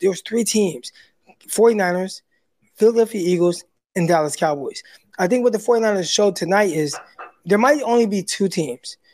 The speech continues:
forty-niners and Philadelphia Eagles. Everyone else has to prove that ca-, they can try to play to the level of the forty-niners or potentially the Eagles. But where the forty-niners are, especially if they get up for a game,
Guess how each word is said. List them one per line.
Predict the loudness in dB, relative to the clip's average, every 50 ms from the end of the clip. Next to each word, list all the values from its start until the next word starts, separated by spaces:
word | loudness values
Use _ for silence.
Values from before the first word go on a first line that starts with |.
| _ _ _ _
forty-niners | -2 4 4 4 4 4 2 2 2 0 -2 -4
and | -8 -8 -2
Philadelphia | 0 0 2 2 2 0 0 -4 -4 -2
Eagles. | -2 0 0 0 -2 -2 -6 -10 -12 -8 -4 -4 -4 0
Everyone | 2 2 2 2 0 0 0 0 2 2
else | 2 2 2 0
has | 0 -2 -4 -2
to | -4 -8
prove | -8 -4 0 2 2 4 2 2 0 -2
that | 0 0 0 0
ca-, | -4 -6 -6 _
they | 0 0 0 2
can | 0 -2 -4
try | -2 0 -2
to | -2
play | -4 -6 -4 0 0 0 0
to | 0 -4
the | -6 -6
level | -8 -4 0 2 2 2 4 4 2 2 2 0 -12 _ _ _ -2 2
of | 2 2
the | 2
forty-niners | 2 2 2 4 4 4 2 2 2 2 2 0 -2 -4 -6
or | -6 -4
potentially | -4 -8 -8 -4 -4 -2 0 0 0 0
the | 2 0 0
Eagles. | 0 2 0 2 4 2 2 2 _ -16 -20 -20 _ -2 0
But | 2
where | 2 2
the | 0 0
forty-niners | 0 0 0 2 4 4 4 4 4 2 2
are, | 2 0 -2
especially | -4 -8 -4 -2 0 0 2 2 0
if | 0 0
they | 2 0 0 0
get | 0 0 0 0 0 0
up | -2 -2 -2 -2 _
for | -2 2 2 2 4 4
a | 2 2
game, | 2 0 2 2 2 0 -2 -4 -6